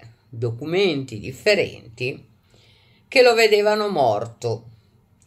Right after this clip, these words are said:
sia dopo un anno, nel milleottocentocinquantatré, sempre al calcer-, al carcere di Alariz, che lo vedevano morto nel milleottocentosessanta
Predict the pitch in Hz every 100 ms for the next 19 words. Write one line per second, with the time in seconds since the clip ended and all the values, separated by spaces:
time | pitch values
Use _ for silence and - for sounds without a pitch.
0 | _ _ - - 277 294 208 156 131 139
1 | 135 135 170 175 131 110 107 113 113 -
2 | _ _ - 110 123 175 147 123 120 180
3 | 160 120 - 123 120 120 117 120 160 165
4 | - - _ _ _ _ _ _ _ _
5 | _ _ _ - - 214 151 139 104 -
6 | - 110 113 143 139 123 117 120 - 127
7 | 120 151 143 123 - 123 101 101 107 156
8 | 233 - - - 113 - - _ _ _
9 | _ _ _ _ _ _ _ _ _ _
10 | _ - 262 220 208 180 180 170 170 170
11 | 151 139 - 139 123 120 147 165 254 240
12 | 151 151 147 208 202 196 - 147 - -
13 | 226 170 95 - - 69 90 -